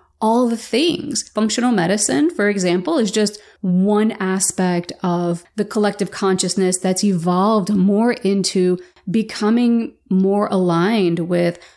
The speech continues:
our inherent blueprint that we were born here with.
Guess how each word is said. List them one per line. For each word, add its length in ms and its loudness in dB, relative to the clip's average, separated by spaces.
our 640 2
inherent 640 0
blueprint 720 0
that 320 0
we 220 0
were 500 0
born 440 0
here 260 -2
with. 300 -6